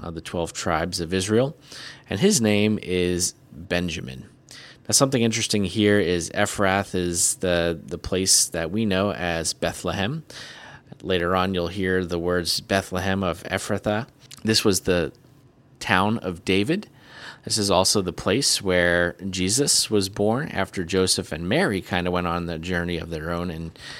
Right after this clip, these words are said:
and Mary went into labor. You know the Christmas story. And this chapter, it finishes off with the notice of Isaac's death. So apparently Isaac had a second wind, lived some while Jacob was off serving Uncle Laban.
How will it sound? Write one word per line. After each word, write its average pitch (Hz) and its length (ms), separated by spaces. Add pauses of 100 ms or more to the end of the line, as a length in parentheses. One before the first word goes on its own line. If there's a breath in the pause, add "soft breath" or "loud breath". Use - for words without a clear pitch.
(160 loud breath)
and 80 120
Mary 85 300
went 80 300
into 90 320
labor. 87 340
You 95 100
know 85 140
the 78 80
Christmas - 460
story. 101 420 (1120 loud breath)
And 139 160
this 165 140
chapter, 156 680
it 95 140
finishes 127 420
off 107 320
with 98 120
the 95 100
notice 98 640 (140)
of 92 180
Isaac's 80 520
death. 65 280
So 80 360 (640 loud breath)
apparently 104 600
Isaac 101 360
had 98 160
a 87 60
second 98 420
wind, 95 500 (280 loud breath)
lived 95 320
some 95 320
while 85 140
Jacob 90 360
was 87 240
off 87 300
serving 85 480
Uncle 82 340
Laban. 95 440